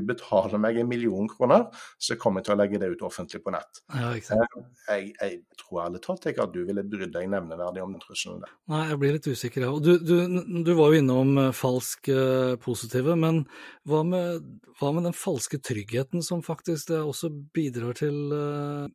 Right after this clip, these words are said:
Speaker 2: med de, med de store begrensningene som faktisk da ligger i tjenesten,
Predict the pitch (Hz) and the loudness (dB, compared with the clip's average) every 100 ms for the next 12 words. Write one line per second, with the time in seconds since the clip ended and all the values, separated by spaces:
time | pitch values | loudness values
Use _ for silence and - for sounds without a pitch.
0 | - 147 135 151 139 151 151 - - - | -6 2 6 6 6 4 4 0 -18 -2
1 | 143 156 151 160 160 190 135 117 143 131 | 4 6 6 4 4 2 2 4 4 4
2 | 120 - 139 156 151 135 147 139 143 120 | 2 0 0 0 0 -2 -2 2 2 0
3 | 113 135 165 180 127 - | 0 0 2 2 2 2